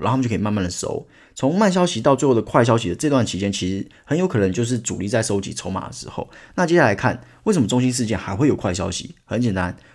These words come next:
昨天的那则新闻就是典型的快消息，对不对？立刻就，马上就说，啊，中兴确定被禁，结果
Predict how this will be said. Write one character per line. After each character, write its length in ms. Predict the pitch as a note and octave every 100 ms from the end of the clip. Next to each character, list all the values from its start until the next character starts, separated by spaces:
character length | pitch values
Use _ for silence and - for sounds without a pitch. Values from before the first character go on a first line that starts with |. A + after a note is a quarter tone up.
| _
昨 220 | - B2
天 100 | C#3 F3
的 80 |
那 100 | C#3+
则 140 | B2 G2
新 180 | A2+ G#2
闻 200 | - A#2+
就 160 | - D3
是 120 | B2
典 200 | G2+ F#2
型 140 | F#2 F2+
的 100 | -
快 200 | - F#2
消 160 | F2+
息， 220 | F2+ - - _ _ _ _ -
对 120 | C#3+
不 20 |
对？ 240 | C#3+ A#2 - _ -
立 140 | E3+
刻 140 | D3+ C3+
就， 140 | B2+ -
马 200 | A#2+ F2+
上 160 | G2+ B2
就 80 | A#2
说， 240 | A#2 G#2+
啊， 260 | G#2+ G#2 F2+
中 180 | A2+ A#2+
兴 140 | B2
确 140 | A#2+ G#2+
定 140 | G#2
被 140 | G2+
禁， 240 | F#2+ F#2+ - -
结 160 | G#2
果 240 | G#2+ F2+